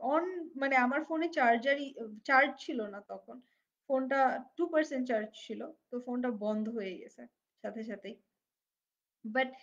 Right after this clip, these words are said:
আ, যদি মানে খুব ভালো মানুষের কাছেও যদি যেয়ে থাকে, তাহলে আসলে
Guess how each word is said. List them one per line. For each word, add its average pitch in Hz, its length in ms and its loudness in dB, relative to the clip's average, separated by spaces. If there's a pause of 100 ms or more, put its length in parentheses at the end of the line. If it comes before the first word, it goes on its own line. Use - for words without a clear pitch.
(300)
আ, 233 380 4 (100)
যদি 339 600 -2
মানে 311 380 0
খুব 311 320 -6
ভালো 240 320 2
মানুষের 330 440 0
কাছেও 311 420 -2
যদি 269 280 -6
যেয়ে 254 280 -2
থাকে, 262 380 -4 (420)
তাহলে 269 220 2
আসলে 285 400 -4